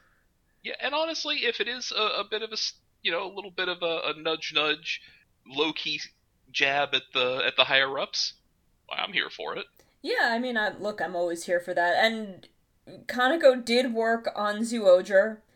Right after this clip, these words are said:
Speaker 2: and that did have an actor who went all the way back to Faiz. And as much as he loves, you know, Faiz and Kusaka, I'm sure he has some stories.
Speaker 1: <laughs>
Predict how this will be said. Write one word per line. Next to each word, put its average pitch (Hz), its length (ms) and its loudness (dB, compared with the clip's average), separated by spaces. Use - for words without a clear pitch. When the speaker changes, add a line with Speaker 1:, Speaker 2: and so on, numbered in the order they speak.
Speaker 2:
and 185 400 0
that 185 340 4
did 202 220 -2
have 202 300 8
an 190 100 6
actor 185 380 0
who 214 100 -2
went 185 240 0
all 190 200 6
the 269 100 2
way 262 120 12
back 247 320 4
to - 80 -16
Faiz. 170 880 0
And 185 280 -2
as 196 220 4
much 233 240 8
as 233 220 0
he 220 180 0
loves, 190 920 2
you 196 140 -4
know, 185 140 4
Faiz 190 500 8
and 185 180 -6
Kusaka, 180 800 2
I'm 262 120 -4
sure - 240 0
he 247 180 -4
has 185 280 2
some 160 140 -14
stories. - 720 -8
Speaker 1:
<laughs> - 80 -4